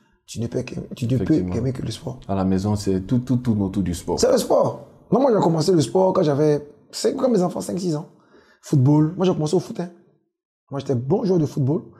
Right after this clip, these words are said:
Speaker 1: Et puis, c'est du foot et moi, je suis allé au basket. Mais je suis allé au basket de manière très bête. Comme je disais avec les enfants, ça, c'est,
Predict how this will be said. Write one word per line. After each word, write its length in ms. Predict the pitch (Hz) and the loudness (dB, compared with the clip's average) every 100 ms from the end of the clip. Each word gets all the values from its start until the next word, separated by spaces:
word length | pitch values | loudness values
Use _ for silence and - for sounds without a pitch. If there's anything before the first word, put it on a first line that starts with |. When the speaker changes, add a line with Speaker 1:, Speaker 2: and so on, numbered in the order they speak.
| _ _ _ _ _ _ - | _ _ _ _ _ _ -14
Speaker 1:
Et 80 | - | -6
puis, 240 | 147 143 | 0 0
c'est 160 | - - | -2 -2
du 120 | 147 | -2
foot 240 | - 277 | 0 -2
et 60 | 190 | 0
moi, 120 | 175 | 0
je 60 | - | 0
suis 60 | |
allé 60 | 147 | -4
au 40 | |
basket. 440 | 127 117 - - - _ _ _ _ - | -4 -8 -16 -20 -20 _ _ _ _ -2
Mais 120 | 139 | 0
je 60 | 135 | 2
suis 100 | 208 | 4
allé 80 | 190 | 4
au 40 | |
basket 300 | 151 135 170 | 4 0 -2
de 60 | 147 | -2
manière 320 | 135 139 156 156 - | -2 -2 -2 -4 -14
très 160 | - 180 | -4 -2
bête. 420 | 139 139 - - _ _ _ _ _ _ _ | 0 -2 -6 -20 _ _ _ _ _ _ _
Comme 140 | - 180 | 0 2
je 60 | |
disais 120 | 147 143 | 2 2
avec 160 | 147 | -2
les 140 | 143 120 | -4 -6
enfants, 220 | 117 135 | -8 -10
ça, 200 | 131 - | -10 -12
c'est, 360 | 117 - 127 | -14 -12 -12